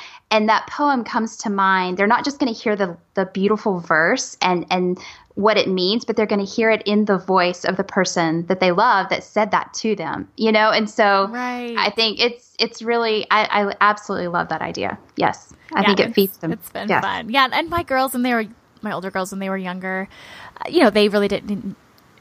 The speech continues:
Speaker 2: engage in Shakespeare as much, or find, you know, one of them would be kind of grumbling about it. But what's really neat to see now is, as the years have gone on and we've, you know, been,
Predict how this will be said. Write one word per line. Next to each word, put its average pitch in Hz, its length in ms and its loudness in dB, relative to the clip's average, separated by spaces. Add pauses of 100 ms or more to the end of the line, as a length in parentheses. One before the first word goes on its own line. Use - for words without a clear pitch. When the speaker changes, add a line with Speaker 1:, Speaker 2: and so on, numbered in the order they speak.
Speaker 2:
engage 190 400 -2
in 185 140 -6
Shakespeare - 440 0
as 190 160 -2
much, 294 320 2
or 190 200 2
find, 185 340 0
you 226 80 0
know, 175 220 -2 (160)
one 196 180 -2
of 196 60 -4
them 202 140 -2
would 202 180 -6
be 202 100 -8
kind 208 220 -4
of - 40 -4
grumbling 196 640 2
about 180 340 2
it. 190 200 -2 (320)
But 240 160 6
what's - 160 0
really 254 260 4
neat 233 220 0
to 214 80 -10
see 208 200 -6
now 196 380 4
is, 185 220 0 (180)
as 196 180 -4
the 196 80 -6
years 185 260 -2
have 208 120 -8
gone 196 240 -2
on 190 260 0
and 180 140 -8
we've, 180 340 -10 (440)
you 220 100 2
know, 190 100 -2
been, 196 380 -4